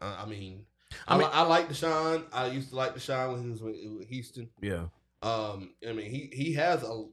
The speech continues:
Speaker 1: I mean, I know he can play ball. I know, I understand that. But the division is pretty much already
Speaker 2: It's stacked up against him.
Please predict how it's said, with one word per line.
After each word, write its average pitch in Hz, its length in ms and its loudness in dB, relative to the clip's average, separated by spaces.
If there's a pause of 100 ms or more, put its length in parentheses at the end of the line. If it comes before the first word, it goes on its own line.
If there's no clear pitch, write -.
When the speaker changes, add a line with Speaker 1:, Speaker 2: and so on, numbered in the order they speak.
Speaker 1:
I 123 40 -4
mean, 117 320 -4
I 190 120 2
know 202 120 6
he 170 100 4
can 131 120 -4
play 127 160 2
ball. 92 420 -10
I - 120 -2
know, 156 160 2
I 147 200 2
understand 131 420 -2
that. 90 140 -8 (320)
But 120 360 0 (880)
the 117 100 -2
division 139 360 0
is 127 120 -2
pretty 135 300 -6
much 113 220 -4
already 107 680 -8
Speaker 2:
It's 131 140 0
stacked 92 360 2
up 78 160 -6
against 67 340 -12
him. 53 80 -16